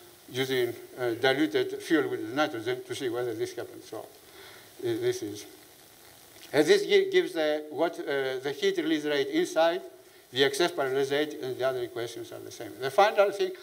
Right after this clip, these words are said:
ah, now, is there an explanation? I don't have an explanation, but it's more hand-waving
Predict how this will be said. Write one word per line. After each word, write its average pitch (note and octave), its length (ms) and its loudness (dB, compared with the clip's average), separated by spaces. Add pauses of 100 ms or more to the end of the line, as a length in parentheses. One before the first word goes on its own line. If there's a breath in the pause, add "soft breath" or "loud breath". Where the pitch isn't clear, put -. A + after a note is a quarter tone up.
(200 loud breath)
ah, F3+ 200 6 (160)
now, F3 200 6
is F#3+ 180 0
there G#3 140 6
an G3+ 80 -4
explanation? F3+ 480 -6
I E3+ 60 -2
don't G#3+ 200 -6
have F#3 140 -2
an D#3+ 100 -4
explanation, D#3 600 -2
but D3+ 140 -2
it's D3+ 140 -8 (380 loud breath)
more G#3 180 8
hand-waving F#3+ 680 2